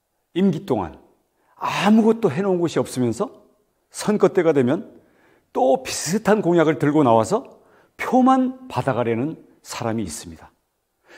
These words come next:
그렇기 때문에 정치인을 못 믿게 되고 빌공짜 헛공약, 뻥공약이라는 국민적인 비난을 받고 있는 겁니다. 하지만 저는 다릅니다.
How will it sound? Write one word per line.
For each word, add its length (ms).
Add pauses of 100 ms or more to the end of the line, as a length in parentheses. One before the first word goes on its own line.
(140)
그렇기 260
때문에 500 (1040)
정치인을 800
못 120
믿게 260
되고 320 (580)
빌공짜 920 (240)
헛공약, 520 (480)
뻥공약이라는 1160
국민적인 580
비난을 600
받고 260
있는 120
겁니다. 380 (960)
하지만 640 (260)
저는 420 (220)
다릅니다. 520